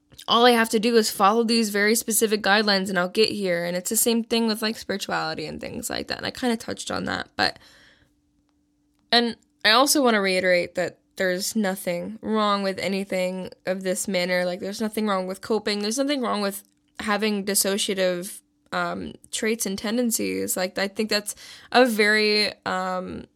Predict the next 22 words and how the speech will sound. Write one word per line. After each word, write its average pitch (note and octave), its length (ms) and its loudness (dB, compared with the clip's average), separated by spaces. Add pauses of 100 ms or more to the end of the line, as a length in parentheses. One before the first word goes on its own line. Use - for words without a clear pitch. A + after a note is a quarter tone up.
(120)
common G3+ 720 0
response F#3+ 720 0
to A3 80 -4
this F3+ 200 -4
type - 240 -6
of G3 140 -12
trauma A3+ 580 2 (440)
or, F#3 580 2
you F#3+ 80 -6
know, E3+ 320 -4 (160)
challenging F#3 480 -2
experiences C4+ 640 0
or, B3 100 2
or G#3 540 0 (120)
dysfunctional A3 480 -2
attachment F#3+ 600 -4
based F3 280 -2
on, - 100 -2
in, E3+ 380 -6
in D#3+ 100 -8
your D3+ 140 -8
youth. G#3 520 -4